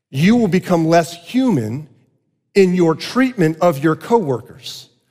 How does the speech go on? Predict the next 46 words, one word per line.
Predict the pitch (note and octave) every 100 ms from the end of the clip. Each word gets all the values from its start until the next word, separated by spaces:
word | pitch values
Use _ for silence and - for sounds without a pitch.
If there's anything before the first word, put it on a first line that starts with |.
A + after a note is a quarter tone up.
| _ -
or | F3+
your | F3 F3
treatment | - A#3+ C#4 C4 D#3 D#3
of | D#3 D3 D3 - _ _ -
your | D#3 F3
employees. | F3 - A#3 A#3+ C#3+ - - - - _ _ _ _ C3+
They | C#3 A#3
will | C#4 G3
become | F#3+ - F3+ F#3+
commodities. | G#3+ G#3+ A3 G3+ C3 F2+ - - - _ -
They | F#3
will | B3+ A#3+
become | A#3 A3 A3+
objects | A3+ B3 B3 A#2+ F#2+ - - - _ _ _
that | - F#3+
are |
simply | - B3 B3 A#3+
there | G#3 A#3
for | A3 D#3+
trade | - G3+ A3+ A#3+
and | G#3+ A3
use, | G#3 B2 - - - _ _ _ _ _ _ _ _
right? | D3+ F#3+ G#3+ -
To, | F3 - -
to, | G#3
to | G3+ - F3+
meet | D#3+ F#3+ A3
your | A3
desires. | F#3 F3+ A#3+ G#3+ D3
But | G#3 G#3+
as | B3 C#4 G3 A3
you | A#3+
do | G3 D4
that, | A#3 F#3+ - -
they | A#3 D#4
become | C#4 - B3+ A#3
less | A#3+ A#3+
personal. | C4 C#4+ G3+
They're | E3+ A#3+
depersonalized, | B3 - F#3 - A3 F#3 F3+ -
and | G3
you | A3 C#4+
are | G3+ G3+
in |
the | G3+
process. | - A3+ A#3 - A2+